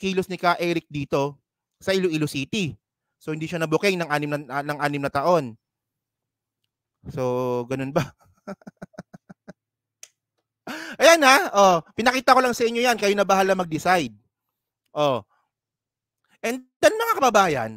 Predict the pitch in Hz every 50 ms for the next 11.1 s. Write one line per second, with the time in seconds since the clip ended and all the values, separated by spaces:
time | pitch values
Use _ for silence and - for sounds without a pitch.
0 | 104 - - 107 120 127 139 147 - 220 220 185 143 120 123 127 143 170 214 233
1 | 208 - - 233 247 247 247 226 220 220 220 226 - 240 277 302 - - _ _
2 | _ _ _ _ _ _ _ _ 185 185 226 - - 233 220 277 294 285 233 202
3 | 220 233 240 226 - _ - - - 247 202 185 202 - - 202 196 - 202 190
4 | 180 190 - 185 180 180 170 175 247 254 - - 151 165 175 - _ _ _ _
5 | _ _ _ _ _ _ _ - 190 202 208 202 196 190 190 180 160 - _ _
6 | _ _ _ _ _ _ _ _ _ _ _ _ _ _ - 202 240 254 302 285
7 | 277 269 254 233 226 247 269 262 285 277 254 240 226 226 226 214 180 160 196 190
8 | 240 254 240 262 254 247 240 233 220 - 240 233 226 - 233 214 208 196 208 196
9 | 190 - 202 196 151 190 185 165 165 - 160 160 180 208 220 196 214 208 - 202
10 | - 202 185 180 170 170 - 160 160 160 156 156 156 151 175 190 190 - - 110
11 | 113 113